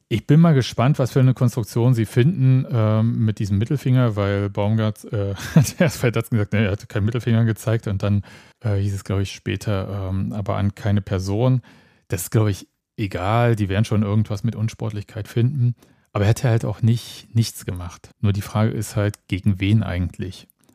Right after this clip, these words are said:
Und ist es prinzipiell verboten, einen Mittelfinger zu zeigen, wenn man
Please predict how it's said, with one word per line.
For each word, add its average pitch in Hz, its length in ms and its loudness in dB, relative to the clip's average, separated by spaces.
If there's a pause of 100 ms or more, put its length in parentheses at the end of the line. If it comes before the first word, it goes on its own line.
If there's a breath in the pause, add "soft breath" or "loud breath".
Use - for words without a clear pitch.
(120)
Und 92 240 -2
ist - 160 -4
es 110 100 0
prinzipiell 104 480 0
verboten, 98 400 -2
einen 92 140 -2
Mittelfinger 98 480 -4
zu - 140 -10
zeigen, 90 460 -4 (260)
wenn 92 160 -6
man 90 300 -6